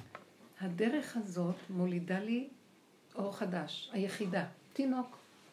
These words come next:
היחידה זה תינוק. הוא לא ריבוי, הוא לא שייך לרשות הרבים, הוא לא יכול להסתדר עם העולם, הוא רשות היחיד.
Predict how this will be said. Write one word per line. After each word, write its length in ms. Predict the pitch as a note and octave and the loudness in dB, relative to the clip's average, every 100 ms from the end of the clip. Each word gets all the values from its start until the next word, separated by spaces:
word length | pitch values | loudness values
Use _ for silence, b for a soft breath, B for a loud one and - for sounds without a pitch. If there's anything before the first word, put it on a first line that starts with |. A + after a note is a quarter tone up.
| - - - | -20 -10 0
היחידה 440 | A3 A3 A3 C#4 | 0 2 0 0
זה 140 | C#4+ | 0
תינוק. 540 | C#4 A#3+ A3 A#3+ F3+ - - B B | 0 2 2 2 -2 -12 -18 B B
הוא 100 | D4 | 12
לא 140 | E4+ | 12
ריבוי, 580 | D#4+ B3 F3+ G#3+ F#3 F3 - - B B | 12 10 10 10 10 8 2 -14 B B
הוא 100 | F4+ | 10
לא 80 | A4 | 12
שייך 240 | F4 D#4 | 10 10
לרשות 360 | B3+ - A#3+ A3+ | 8 6 4 6
הרבים, 520 | F#3+ F3+ G3+ F3 - B B | 6 6 6 4 4 B B
הוא 60 | |
לא 60 | G#4 | 8
יכול 140 | - | 10
להסתדר 420 | F4 - B3+ G3 | 6 6 6 8
עם 140 | G3+ F3 | 6 6
העולם, 420 | F3 E3+ F3 - F3 B | 6 8 8 8 0 B
הוא 120 | - | 6
רשות 260 | E4+ E4+ G#4+ | 6 6 2
היחיד. 520 | G#4 E4+ - C4+ E3+ | 2 2 4 4 2